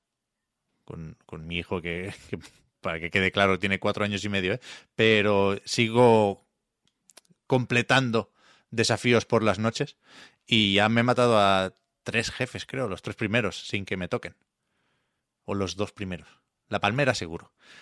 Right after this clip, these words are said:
Y, y está guay. Me quiero hacer el cien por cien, aunque seguramente me voy a encontrar con que no tengo todas las bolas del, del gachapón este coleccionable y, y lo mismo, ahí me rindo. Pero quiero ver todo lo que ofrece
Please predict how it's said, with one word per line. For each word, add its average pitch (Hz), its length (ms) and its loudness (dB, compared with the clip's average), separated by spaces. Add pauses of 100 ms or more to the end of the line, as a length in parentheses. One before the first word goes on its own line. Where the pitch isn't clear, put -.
(400)
Y, 95 720 -2
y 117 80 -2
está 117 160 0
guay. 98 180 2
Me 98 100 0
quiero 131 140 6
hacer 139 140 4
el 113 80 4
cien 120 180 -2
por 117 120 -2
cien, 143 320 2
aunque 104 240 -4
seguramente 107 500 -2
me 104 60 -2
voy 101 140 2
a 104 40 2
encontrar 98 480 0
con 95 160 -6
que 95 120 -4
no 92 120 -6
tengo 92 260 -8
todas 95 240 -6
las 90 200 -8
bolas 98 540 0 (180)
del, 90 720 -18
del 90 140 -12
gachapón 95 480 -6
este 98 240 -6
coleccionable 92 800 0
y, 98 60 -4
y 87 260 -8
lo 95 140 -8
mismo, 101 460 -8 (200)
ahí 107 180 -4
me 110 160 2
rindo. 98 380 -4 (400)
Pero 110 180 -2
quiero 127 200 4
ver 127 140 4
todo 123 360 0
lo 113 120 -4
que - 140 -10
ofrece 95 380 -10